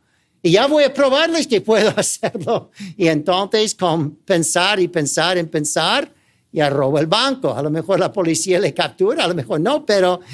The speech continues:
el hecho es que todo comenzó con pensamientos. Ningún hombre pecó en fornicación sin pensarlo primero. Normalmente comienza con pornografía o lo que sea, ¿verdad? Entonces pensar en mujeres malamente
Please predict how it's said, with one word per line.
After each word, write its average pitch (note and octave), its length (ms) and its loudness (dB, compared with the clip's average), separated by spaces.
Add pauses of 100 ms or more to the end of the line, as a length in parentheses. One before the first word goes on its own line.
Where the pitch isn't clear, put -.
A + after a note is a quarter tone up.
(280)
el G3+ 180 2
hecho B3+ 340 0
es F#3+ 100 -4
que F#3 140 0
todo A3 340 -2
comenzó F3+ 500 -2
con E3 160 -6
pensamientos. C3 880 -6
Ningún F3+ 340 2
hombre A3 600 0 (400)
pecó G3 360 2
en A3 80 -2
fornicación F3+ 1080 -2
sin E3 240 -4
pensarlo C3+ 480 -2
primero. C3 680 -4 (440)
Normalmente F3 680 0
comienza E3+ 760 0
con D3 200 -4
pornografía D#3+ 1080 0
o C3+ 180 -4 (380)
lo E3 480 -2
que D#3 160 -2
sea, E3 360 -2
¿verdad? D#3+ 560 -2
Entonces D#3+ 420 -4
pensar D3+ 600 -2
en D3+ 140 0
mujeres D#3 580 -2
malamente D#3 840 -2